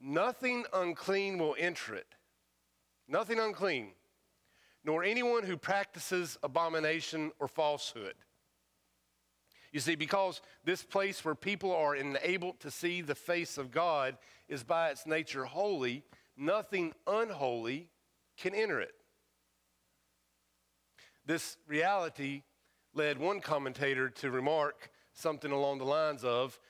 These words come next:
"New Jerusalem, population one. One God, three in one."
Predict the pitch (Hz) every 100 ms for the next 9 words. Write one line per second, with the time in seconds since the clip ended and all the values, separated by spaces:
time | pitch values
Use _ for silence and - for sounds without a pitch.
0 | _ - 214 254 262 269 269 170 139 101
1 | 87 _ _ _ _ - 190 185 202 240
2 | 247 233 226 180 _ _ _ 135 147 120
3 | 92 87 _ _ _ _ _ _ _ _
4 | _ _ _ _ _ 139 196 208 190 175
5 | 110 92 - _ _ _ _ _ _ _
6 | _ _ - 165 165 156 139 - _ _
7 | _ _ _ 127 131 131 120 104 95